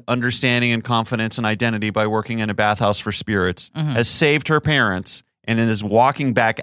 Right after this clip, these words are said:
Speaker 1: out through the same tunnel to begin her new life,
Speaker 2: Her behaviors change.
Speaker 1: she would not still be holding on to her mom
Speaker 2: Yeah.
Speaker 1: for dear life. She would be walking independently, comfortable,
Speaker 2: Yeah.
Speaker 1: loving her parents, but, but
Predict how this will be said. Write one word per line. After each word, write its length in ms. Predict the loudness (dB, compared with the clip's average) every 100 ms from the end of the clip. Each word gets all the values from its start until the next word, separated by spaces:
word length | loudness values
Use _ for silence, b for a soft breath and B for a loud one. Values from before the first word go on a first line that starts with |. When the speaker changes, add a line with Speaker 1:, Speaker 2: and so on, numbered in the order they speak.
| 0
Speaker 1:
out 220 | 2 0
through 120 | -2
the 80 | -2
same 260 | 0 0 0
tunnel 280 | 0 0 0
to 120 | -2
begin 240 | -2 0 0
her 120 | 0
new 240 | 0 2
life, 340 | 2 2 0 -4
Speaker 2:
Her 80 | -6
behaviors 420 | -6 -6 -6 -10
change. 340 | -12 -14 -18 _ _
Speaker 1:
she 200 | -6 -2
would 140 | 0
not 280 | 2 2 2
still 460 | -2 2 6 6 6
be 180 | 0 -4 -2
holding 340 | 0 2 2
on 180 | 0 0
to 140 | 0
her 120 | 2
mom 600 | 2 2 4 4 2 0 -4
Speaker 2:
Yeah. 180 | -4 -2
Speaker 1:
for 120 | 0
dear 220 | 2 2
life. 520 | 4 4 4 2 -4 -14 _ _ _ -10
She 160 | -2
would 100 | 0
be 120 | 2 2
walking 560 | 4 4 2 -4 -4
independently, 920 | -4 -4 -2 -2 -2 0 2 2 0 -6 _ _ _
comfortable, 800 | -6 -4 -2 -2 0 0 -2 -6 -14 _
Speaker 2:
Yeah. 260 | -4 -2 0
Speaker 1:
loving 300 | 0 2 0
her 120 | -2 -2
parents, 420 | -2 -2 -4 -4
but, 240 | -2 -2 -4 -6
but 160 | -6